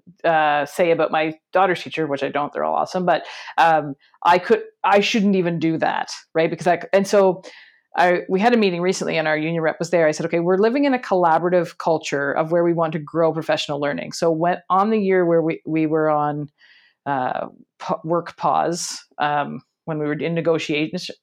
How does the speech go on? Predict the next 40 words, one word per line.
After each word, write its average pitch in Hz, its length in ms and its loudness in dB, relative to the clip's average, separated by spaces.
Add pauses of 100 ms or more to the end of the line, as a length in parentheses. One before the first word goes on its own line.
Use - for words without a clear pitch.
(140)
in 185 140 -2
negotiations, 156 640 -4
one 165 140 -2
of 170 80 0
the 170 60 -6
things 165 280 -6
was 147 260 0 (380)
teachers 214 300 2
were 202 80 4
not 175 180 2
supposed 170 200 -6
to 170 40 -4
do 165 100 0
professional 160 460 -2
learning 147 280 -4
through 165 200 -4
the 160 60 -2
board. 214 420 2 (460)
Um, 160 320 2 (160)
but 175 280 2 (340)
here 214 280 2
I 190 80 6
was 185 200 4
in 170 80 0
a 156 60 0
job 165 240 2
supposed 160 180 -10
to 156 60 -8
be 151 80 0
a 147 40 -6
coach. 254 360 2
I'm 170 60 -2
like, 160 180 -2
so 185 140 0
the 156 60 -6
teachers 240 320 -2
thought 180 140 2
they 165 80 2
couldn't, 170 380 -4
like, 147 180 -2